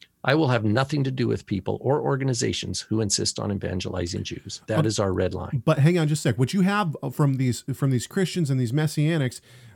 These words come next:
Speaker 2: uh, is them saying,
Speaker 1: And this is
Speaker 2: "Oh,
Speaker 1: a Jewish lady.
Speaker 2: oh, yeah, I know." But, but what, what Christians and Messianic, these, like, Biltz and other people in this article and other organizations are doing is they're looking at comments like that and saying, "Oh, oh, you don't wanna be evangelized.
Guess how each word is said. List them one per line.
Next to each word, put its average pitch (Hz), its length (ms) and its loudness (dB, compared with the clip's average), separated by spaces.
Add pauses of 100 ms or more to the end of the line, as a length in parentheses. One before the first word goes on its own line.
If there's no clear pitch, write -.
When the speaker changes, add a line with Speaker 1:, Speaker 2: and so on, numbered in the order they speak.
Speaker 2:
uh, 139 200 -4
is 139 180 4
them 175 160 6
saying, 135 340 4
Speaker 1:
And 247 140 6
this 285 160 8
is 165 140 6
Speaker 2:
"Oh, - 20 6
Speaker 1:
a 92 40 0
Jewish 98 360 0
lady. - 400 -8
Speaker 2:
oh, 214 240 4
yeah, 185 160 2
I 180 80 4
know." 220 160 2
But, 120 300 0
but 143 320 2
what, 143 320 2
what 139 220 0
Christians 220 360 -2
and 160 80 2
Messianic, 151 560 2
these, 170 340 0
like, 113 380 0
Biltz 185 460 4
and 120 340 2
other 151 240 4
people 160 320 0
in 147 60 6
this 120 160 0
article 147 440 2
and 120 200 2
other 151 180 4
organizations 135 720 2
are 170 60 2
doing 190 180 0
is 120 140 2
they're 131 140 4
looking 160 280 2
at 139 80 0
comments 127 340 2
like 160 140 0
that 160 140 2
and 165 100 -2
saying, 143 200 6 (420)
"Oh, 294 480 4 (600)
oh, 220 140 4
you 208 180 6
don't 247 160 4
wanna 240 280 0
be 175 160 2
evangelized. 107 720 -2